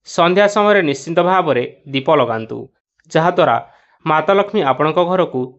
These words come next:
ସର୍ବପ୍ରଥମେ ଆସିବେ। ଘରେ ଗଙ୍ଗାଜଳ ଛିଞ୍ଚନ କରନ୍ତୁ। ବନ୍ଧୁଗଣ, ହିନ୍ଦୁ ଧର୍ମରେ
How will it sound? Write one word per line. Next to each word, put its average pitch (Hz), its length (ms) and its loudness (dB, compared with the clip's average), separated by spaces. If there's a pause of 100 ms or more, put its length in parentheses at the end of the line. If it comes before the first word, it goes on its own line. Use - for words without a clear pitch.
ସର୍ବପ୍ରଥମେ 208 680 0
ଆସିବେ। 117 460 -6 (880)
ଘରେ 170 280 2
ଗଙ୍ଗାଜଳ 170 500 2
ଛିଞ୍ଚନ 156 420 -4
କରନ୍ତୁ। 113 420 -6 (300)
ବନ୍ଧୁଗଣ, 196 440 0
ହିନ୍ଦୁ 147 280 -4
ଧର୍ମରେ 180 420 0